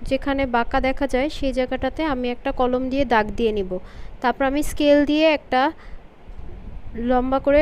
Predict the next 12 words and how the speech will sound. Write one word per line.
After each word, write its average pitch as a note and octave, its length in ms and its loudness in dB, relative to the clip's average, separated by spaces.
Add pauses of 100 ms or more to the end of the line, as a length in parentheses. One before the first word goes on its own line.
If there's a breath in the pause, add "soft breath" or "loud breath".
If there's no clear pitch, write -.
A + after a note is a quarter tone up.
একটা - 140 0 (160)
দাগ A3 140 2 (120)
টেনে C4+ 280 4
নেব C4 160 -2 (200)
এবং A#3 140 -2 (140)
সেই C#4 220 2 (180)
অনুযায়ী C4+ 460 0 (960 loud breath)
আমি B3+ 160 0 (100)
কাপড় C4+ 300 0
কেটে A3 240 0
নেব। F#3 140 -4 (280)
আমি B3 200 -2